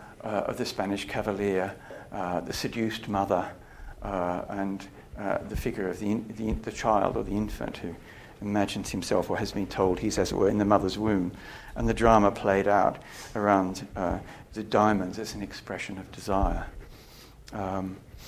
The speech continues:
uh, and involving the death of the male figure, um, and the ways in which, uh, in adult situation after adult situation, uh, Cardiac, um, the subject,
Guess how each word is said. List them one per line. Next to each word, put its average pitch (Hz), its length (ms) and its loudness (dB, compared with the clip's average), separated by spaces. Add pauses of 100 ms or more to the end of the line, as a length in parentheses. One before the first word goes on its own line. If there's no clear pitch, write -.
(380)
uh, 95 360 -2
and 101 360 -2 (100)
involving 101 560 2
the 107 100 -6
death 104 300 2
of 117 140 -2
the 110 80 -2
male 92 340 2
figure, - 460 -8 (520)
um, 92 320 -4 (500)
and 101 280 -2
the 104 100 -2
ways 98 320 6
in 98 140 -2
which, - 340 -2 (300)
uh, - 400 0 (880)
in 117 140 0
adult 104 280 4
situation 101 580 -2
after 98 260 -2
adult 98 260 0
situation, 101 800 0 (420)
uh, 90 480 -2 (140)
Cardiac, 95 580 0 (460)
um, 90 320 -6 (1300)
the 127 80 -2
subject, - 600 0